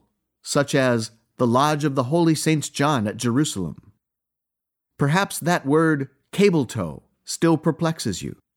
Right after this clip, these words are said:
Other members seem to use them confidently, as if they had no doubt about their meaning. This is where enthusiasm for Masonic information and knowledge is born, or dies.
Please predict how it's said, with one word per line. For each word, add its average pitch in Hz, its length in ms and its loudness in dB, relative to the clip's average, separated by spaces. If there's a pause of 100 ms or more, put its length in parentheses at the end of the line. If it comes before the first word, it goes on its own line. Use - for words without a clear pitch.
(840)
Other 170 240 2
members 110 540 -2
seem 170 260 4
to 160 100 2
use 156 280 4
them 156 200 2
confidently, 139 760 -4 (260)
as 131 160 2
if 160 160 0
they 175 120 0
had 170 240 0
no 165 220 4
doubt 160 320 0
about 110 280 -2
their 127 100 0
meaning. 123 460 -2 (960)
This 135 440 0
is 123 200 0
where 131 180 2
enthusiasm 175 880 2
for 147 120 -2
Masonic 147 540 0
information 160 680 0
and 117 200 2
knowledge 120 400 0
is 113 120 -2
born, 104 520 -4 (480)
or 135 260 4
dies. 107 640 -2